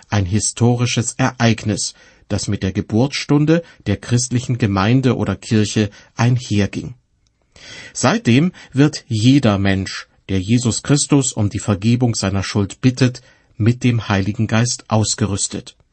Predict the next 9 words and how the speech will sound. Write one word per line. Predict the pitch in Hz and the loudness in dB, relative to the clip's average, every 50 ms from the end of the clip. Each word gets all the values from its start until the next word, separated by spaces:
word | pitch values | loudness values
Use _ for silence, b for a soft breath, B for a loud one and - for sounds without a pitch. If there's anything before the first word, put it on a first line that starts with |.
| _ _ _ _ B B B B B B B | _ _ _ _ B B B B B B B
So | B - - 110 131 147 | B -2 2 2 4 4
hat | 165 170 | 2 2
es | 165 143 - - | 0 -4 -6 -2
Petrus | - 110 110 - 139 139 143 - - - | 0 0 0 0 0 -2 -2 -2 -4 -2
auch | - 98 101 107 - | 0 0 0 0 -2
in | - 127 120 | -2 -2 0
seiner | 120 117 113 123 135 127 | 0 0 0 0 -2 -2
Pfingstpredigt | 131 - - 107 101 101 - - - - 110 107 110 117 - - - | -4 -2 -2 -2 -2 -2 -6 -10 -6 -2 -2 -2 -2 -2 -6 -6 -6
gesagt. | 143 131 - 131 110 95 98 - - - | -6 -2 0 0 -2 -2 -2 -6 -14 -20